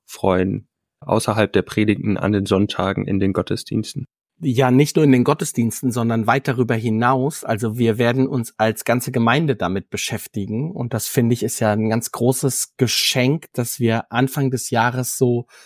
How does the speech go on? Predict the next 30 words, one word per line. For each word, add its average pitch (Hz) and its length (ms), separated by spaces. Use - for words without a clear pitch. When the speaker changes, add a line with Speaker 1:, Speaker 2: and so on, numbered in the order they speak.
Speaker 2:
unterwegs 135 640
sind 135 240
mit 117 220
einem 117 400
Thema. 104 380
Aber 117 300
fangen 165 220
wir 165 80
mal 143 140
bei 127 140
den 123 160
Gottesdiensten 123 840
an. 147 560
Wir 117 420
werden 123 460
einige 143 420
besondere 135 500
Gottesdienste - 640
in 117 140
dieser 107 280
Zeit, - 440
äh, 123 160
feiern. 113 720
Und 113 260
absolutes - 800
Highlight 147 500
wird 120 480
der 117 100
Taufgottesdienst 107 960
sein. 71 340